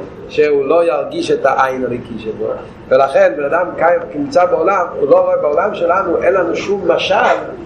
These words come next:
שום דוגמה, שום משל על העניין שיש מאין. אין לנו ראיה על זה. כל הרי הדברים בעולם שלנו מתפתחים יש מיש. אז ממילא כשמגיע החוקר והוא רואה בכל העולם הכל זה יש מיש,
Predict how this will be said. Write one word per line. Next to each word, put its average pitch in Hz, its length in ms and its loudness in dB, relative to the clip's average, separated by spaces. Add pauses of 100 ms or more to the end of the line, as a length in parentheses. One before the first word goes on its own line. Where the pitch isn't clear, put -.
(360)
שום 196 400 0
דוגמה, 160 540 2 (100)
שום 190 260 -4 (340)
משל 180 320 -2 (680)
על 165 120 6
העניין 185 300 2
שיש 190 280 -4
מאין. 208 200 0 (1500)
אין 214 120 4
לנו 233 180 4
ראיה 233 320 2
על 214 60 0
זה. - 160 -10 (460)
כל 214 180 6
הרי 214 160 4
הדברים 202 360 2
בעולם 196 340 0
שלנו 190 420 0
מתפתחים 170 420 -4
יש 190 220 2
מיש. 202 400 -4 (720)
אז 139 140 4
ממילא 165 440 0
כשמגיע 175 340 0
החוקר 139 560 2 (500)
והוא 151 220 6
רואה 165 320 4 (100)
בכל 190 240 4
העולם 175 320 2
הכל 170 280 0
זה 175 80 -4
יש 165 260 -2
מיש, 120 360 -2